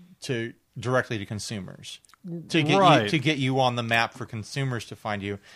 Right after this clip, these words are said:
Speaker 1: It really is a place for builders to network with retailers. Like, that's the core purpose of nam.
Speaker 2: Yeah.
Speaker 1: I mean, the, and the, a lot of companies use it as a time to announce new products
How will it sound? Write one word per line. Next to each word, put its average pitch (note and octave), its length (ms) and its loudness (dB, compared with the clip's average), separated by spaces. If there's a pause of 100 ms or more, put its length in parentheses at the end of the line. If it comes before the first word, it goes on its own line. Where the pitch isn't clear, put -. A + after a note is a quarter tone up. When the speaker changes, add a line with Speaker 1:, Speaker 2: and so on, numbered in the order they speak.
(180)
Speaker 1:
It D#3 160 -2
really D3 480 0
is D3 240 2
a C#3 80 -6
place C3+ 560 0
for A#2+ 600 -2
builders A#2+ 600 -6
to - 120 -12
network G#2 560 -6
with G#2 220 -10
retailers. G#2 840 -12 (460)
Like, A2+ 160 -10
that's C#3+ 240 -2
the C#3+ 120 -10
core A2+ 360 -10
purpose G#2 480 -12
of F2+ 120 -14
nam. F#2 420 -8 (120)
Speaker 2:
Yeah. A#2 340 0 (300)
Speaker 1:
I C#3 80 0
mean, C#3+ 180 0
the, D3 160 -2
and C#3 240 -2
the, D3+ 200 -4
a F3+ 80 2
lot E3+ 180 6
of D3 80 -2
companies C#3 440 -4
use D#3+ 320 -2
it D3+ 100 0
as C3 200 0
a B2+ 60 -10
time D3 480 -4
to A2+ 240 -10
announce A2 640 -4
new A2 240 -6
products A2+ 680 -2